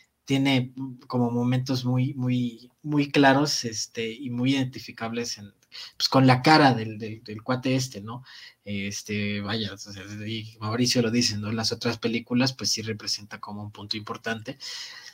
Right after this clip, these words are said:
Incluso esta película lo, lo, lo, lo presenta como importante, ¿no? Y creo que eso, eso también es como, como interesante, ¿no? Que, que, que sí lo presentan como importante, pero, pues, con la otra cara, ¿no? O sea, con la cara de, de, del otro actor.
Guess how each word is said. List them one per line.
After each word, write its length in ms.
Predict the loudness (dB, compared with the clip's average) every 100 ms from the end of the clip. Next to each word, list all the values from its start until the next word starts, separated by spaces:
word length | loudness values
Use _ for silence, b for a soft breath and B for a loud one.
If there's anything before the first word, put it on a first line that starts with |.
| 4
Incluso 320 | 8 10 10
esta 220 | 12 8
película 460 | 8 2 4 6 6
lo, 200 | 4 -2 -6
lo, 340 | -2 0 -2
lo, 220 | -4 -4
lo 180 | -4 -6
presenta 420 | -2 0 2 2 2
como 160 | 0
importante, 580 | -4 -6 -2 -2 -2 -4
¿no? 160 | -4 -4
Y 80 | -2
creo 160 | -4
que 100 | -4
eso, 160 | -6 -8 -14 _ _ _ _ -12
eso 260 | -10 -8
también 300 | -8 -6 -4
es 160 | -4 -8
como, 260 | -12 -20 _ _
como 260 | -8 -6
interesante, 600 | -4 -6 -6 -6 -6 -8
¿no? 180 | -8 -8
Que, 400 | -6 -8 -8 -12 B B B B B -2
que, 540 | 0 2 2 2 2
que 80 | 4
sí 120 | 8
lo 100 | 8
presentan 340 | 8 4 4 4
como 140 | 2
importante, 420 | 2 2 4 4
pero, 160 | 4 2
pues, 100 | 0
con 140 | 0
la 60 | 0
otra 180 | 0 -2
cara, 280 | -2 -2 -4
¿no? 200 | -4 -2
O 40 |
sea, 160 | -2 -6
con 220 | -8 -10
la 100 | -10
cara 260 | -4 -2 0
de, 140 | -2
de, 220 | -8 -12 -8
del 200 | -6 -4
otro 200 | -4 -6
actor. 320 | -2 -2